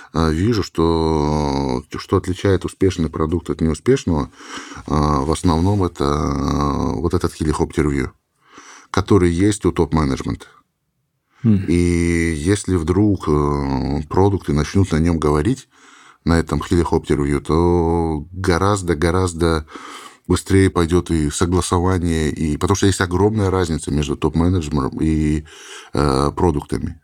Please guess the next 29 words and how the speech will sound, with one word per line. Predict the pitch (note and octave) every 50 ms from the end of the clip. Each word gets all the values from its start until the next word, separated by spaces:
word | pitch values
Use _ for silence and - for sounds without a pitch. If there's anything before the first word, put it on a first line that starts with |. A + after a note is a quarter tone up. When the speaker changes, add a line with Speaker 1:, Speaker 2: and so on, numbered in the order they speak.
| _ _ -
Speaker 1:
Продукты | F#2 G2 A2 A2+ A2 F#2+ - G2+
не | F#2 F#2 F#2 G2 G2+
понимают | G#2 G#2+ G2 G2 F#2 F2 F#2 F#2 F2+ E2+
топ-менеджмент | - E2 D#2 D#2+ D#2 D#2 D2+ D2 D2+ D2+ D2 -
вообще. | D#2 D2 C#2 - - - C#2+ C#2 - - - - - - - - - - _
Топ-менеджмент | - F#2 F2+ G2 G2 G2+ G2+ G#2 F#2 F#2 F#2+ F2 -
не | - F#2+ F#2+
понимает | F#2 - F#2+ F2+ F2 F2 F2+ F2+ E2+ -
продуктов. | - D#2+ D#2+ D2+ C#2+ - - D2+ B1+ - - - _ _ _ _ _ _
Там | - E2+ E2+ F2 E2+ E2+ - - - - _ _
просто | - F#2 F#2 F#2 - - F2 D#2+ D#2 D2+ C#2+ C#2 C#2+ C#2+ C2+ B1+ B1+ C#2 -
дыра. | - - C2+ F2 F2 D#2+ E2+ E2+ D#2+ D2 B1+ B1 - - _ _ _ _ _ - - - - - - _ _ _
К | -
чему | - - - G2+ G#2+
это | G2+ G2 G2+
приводит? | - - F#2+ F#2+ F#2+ A2+ B2+ B2 A2 G2
То, | - F#2 F2
что | - - - F2+ F2 E2+ E2+ E2 E2 E2 E2 E2 E2 D#2 -
продукты | F2+ G2 G2+ F#2 F2 - - F2 E2 D#2
там | - - C2+ C2+ D2+ -
приходят | - - F2+ F2 - - G2+ F#2 F2 -
с |
этими | E2+ D#2 - - D#2+ E2 D#2 D2+ D2+ - - - - - - - - - - _
мелкими | - F#2 G#2 G#2+ G#2 G2 - F2+ F2 F2
фичами, | - - G2+ F#2+ - D#2 D2 - - -
иногда | - A#2 A2+ A2+ A2 A2 C#3 C3+
даже | B2 C3 A#2 A2+
хорошими | - - A2+ A2 G2+ F#2 - - D2+ D2 C2
фичами, | - - C#2+ C2+ - - C2+ B1+ D2